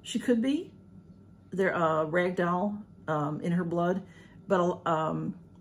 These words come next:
a lot of you all call my Blue a Siamese, and that is most,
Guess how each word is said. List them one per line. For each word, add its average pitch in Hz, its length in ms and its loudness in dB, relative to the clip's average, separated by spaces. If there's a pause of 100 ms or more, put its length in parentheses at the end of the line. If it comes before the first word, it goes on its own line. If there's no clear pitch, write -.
(240)
a 180 80 2
lot 185 240 6
of 254 60 4
you 262 100 4
all 214 140 2
call 190 580 -2 (640)
my 160 260 0
Blue 170 480 2 (420)
a 156 380 -2
Siamese, 151 840 -2 (360)
and 165 220 0
that 170 320 -2
is 160 400 -2
most, 165 600 0